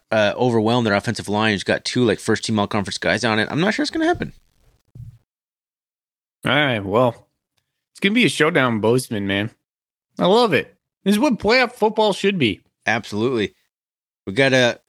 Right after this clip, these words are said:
Speaker 1: a, a high-ranked, statistically, poll-wise, seed-wise team coming into Bozeman. I mean, that's what, that's what the playoffs are for, man.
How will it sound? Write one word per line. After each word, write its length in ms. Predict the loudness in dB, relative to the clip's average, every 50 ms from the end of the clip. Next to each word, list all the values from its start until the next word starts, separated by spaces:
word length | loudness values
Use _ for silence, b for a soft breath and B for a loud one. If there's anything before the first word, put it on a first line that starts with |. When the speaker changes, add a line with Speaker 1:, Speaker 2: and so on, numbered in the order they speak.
| _ -18
Speaker 1:
a, 140 | -18 -18 -16 _
a 140 | -8 -6 -6
high-ranked, 720 | -4 -2 0 0 0 2 2 2 2 0 -2 -4 -10 -12 -14 _ _ _ _ _ _ _ _ _ _ _ _ _ _ _ _ _ _ _ _ _ -12
statistically, 920 | -12 -10 -8 -4 -2 -2 0 0 0 0 2 2 4 4 4 2 0 -2 _ _ _ _ _ _ _ _ _ _ _
poll-wise, 800 | -2 2 2 4 4 4 4 4 4 4 2 2 0 -2 -6 -10 _ -12
seed-wise 760 | -8 -4 -2 0 0 2 2 4 4 4 2 2 0 -4 -10 _ -6
team 200 | -4 -2 -2 -2
coming 240 | -2 -2 0 0 0
into 140 | 0 0 0
Bozeman. 500 | 0 0 0 0 0 -2 -2 -4 -4 -6 _ _ _ _ _ _ _ _ _ _ _ _
I 60 | -6 -2
mean, 100 | 0 0
that's 200 | 0 0 -2 -2
what, 180 | -4 -4 0
that's 180 | 0 -2 -2 -2
what 120 | -6 -6
the 100 | -2 0 0
playoffs 200 | 0 0 -2 -4
are 40 | -4
for, 180 | -2 -2 -2
man. 240 | 0 0 -2 -2 -4